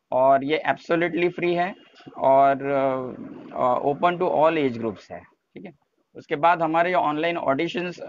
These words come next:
के साथ साथ online training भी start होने जा रही है First of June two thousand twenty से, तो उसका भी benefit आप ले सकते हैं।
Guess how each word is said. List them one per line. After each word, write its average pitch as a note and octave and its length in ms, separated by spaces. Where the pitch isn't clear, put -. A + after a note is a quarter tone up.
के - 280
साथ D3+ 200
साथ D#3+ 180
online D#3 420
training D#3 360
भी E3+ 80
start D3 360
होने D3 220
जा C#3+ 160
रही C#3+ 140
है E3 100
First C#3+ 360
of D3 100
June C#3 380
two C#3 100
thousand C#3 320
twenty B2+ 300
से, D#3+ 180
तो D3 180
उसका C3+ 280
भी D3 140
benefit C#3 460
आप C#3+ 140
ले C3+ 160
सकते C3+ 280
हैं। C3+ 200